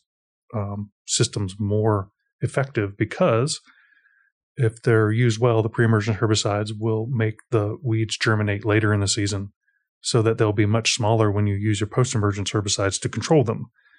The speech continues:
Um, it gives farmers more time to get out and,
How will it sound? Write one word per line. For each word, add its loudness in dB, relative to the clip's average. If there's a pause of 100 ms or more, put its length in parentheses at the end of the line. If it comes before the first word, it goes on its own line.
(440)
Um, 2 (460)
it 2
gives 2
farmers 4
more 4
time 2
to -6
get 2
out 2
and, -4